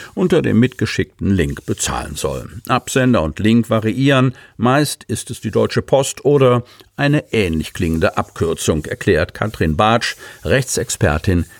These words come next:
der Verbraucherzentrale Niedersachsen. Für Verbraucherinnen und Verbraucher, die tatsächlich auf ein Paket warten oder gerade etwas verschickt haben,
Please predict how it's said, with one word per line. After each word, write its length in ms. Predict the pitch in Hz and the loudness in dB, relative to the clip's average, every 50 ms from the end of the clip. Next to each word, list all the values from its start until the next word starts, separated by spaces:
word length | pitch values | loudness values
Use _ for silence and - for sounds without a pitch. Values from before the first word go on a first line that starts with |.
| - - | -6 -4
der 80 | 127 123 | -2 0
Verbraucherzentrale 1120 | - 131 123 120 98 85 87 82 - 80 76 - - 98 82 - - - 67 65 65 69 85 | 2 2 2 4 4 4 2 2 0 -4 -6 -2 -2 -2 -2 -2 -6 -6 -4 -4 -2 0 2
Niedersachsen. 800 | 98 87 71 - - - - - - - - - - 80 - - _ _ _ _ _ - | 2 2 2 0 -4 -4 -6 -8 -8 -8 -8 -8 -8 -8 -10 -14 _ _ _ _ _ -20
Für 300 | _ - - 127 120 117 | _ 0 2 2 2 4
Verbraucherinnen 880 | - - 110 - 87 95 110 123 123 - 151 127 127 135 135 143 139 135 | 2 2 0 2 4 4 4 4 4 2 0 0 2 4 4 4 2 2
und 160 | 95 - - | 0 -4 -4
Verbraucher, 600 | - 101 85 80 78 87 117 139 139 104 120 107 | -6 -6 -4 0 2 2 4 4 4 4 2 2
die 140 | 101 98 90 | 2 0 0
tatsächlich 640 | - 120 110 107 - - 190 180 - - 156 123 113 | 2 0 0 0 0 -2 -2 -2 -2 -2 -2 0 0
auf 100 | 90 - | 0 0
ein 140 | 78 82 80 | -2 -4 -2
Paket 440 | - 87 82 - 123 104 95 - | -2 -4 -2 0 0 0 2 2
warten 300 | - 113 113 120 127 - - | 2 2 2 2 0 0 2
oder 160 | 135 131 117 | 2 2 2
gerade 420 | 98 113 104 113 127 139 139 143 | 2 2 2 4 2 2 2 2
etwas 260 | 92 - - - 107 - | 0 -2 -2 -4 -4 -2
verschickt 460 | - 104 - - - 151 - - - | -2 -2 0 0 -2 -4 -4 -2 0
haben, 340 | 127 117 117 117 123 120 | 2 4 4 4 4 2